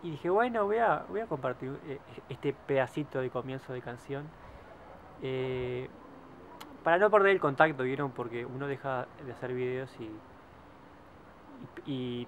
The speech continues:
te dejas estar. Pero yo estoy trabajando en el video de paganismo. No prometo nada,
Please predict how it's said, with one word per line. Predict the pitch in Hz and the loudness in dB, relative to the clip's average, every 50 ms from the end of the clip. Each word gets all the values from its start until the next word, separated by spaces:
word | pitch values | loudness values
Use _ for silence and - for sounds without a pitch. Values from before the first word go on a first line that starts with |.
| - | -6
te | - 127 | -4 -2
dejas | 127 127 - 147 139 - | -2 -2 -2 -4 -6 -6
estar. | 135 - 135 131 127 - - - - - - - - - - | -4 -4 -2 -2 -2 -4 -12 -20 -20 -20 -20 -20 -20 -12 -8
Pero | 135 127 123 | -6 -6 -6
yo | - 156 | -6 -6
estoy | - 165 | -6 -2
trabajando | 147 151 143 135 - - 151 147 147 143 143 | 2 2 2 2 4 2 0 0 0 -2 -4
en | 135 135 | -4 -4
el | 131 127 | -6 -6
video | 120 127 135 139 147 139 | -6 -4 -4 -2 -2 -2
de | 131 | -2
paganismo. | 123 - 123 120 123 131 - - - 113 110 - - - - - - - - - - - - - - - | -2 -2 -4 -4 -4 -6 -8 -12 -14 -14 -16 -16 -18 -20 -20 -20 -20 -20 -20 -20 -20 -20 -20 -20 -14 -6
No | - 131 147 | -2 0 2
prometo | 151 160 160 160 160 143 156 156 | 2 2 2 2 2 0 0 2
nada, | 156 156 160 165 170 170 165 | 4 4 6 6 6 4 4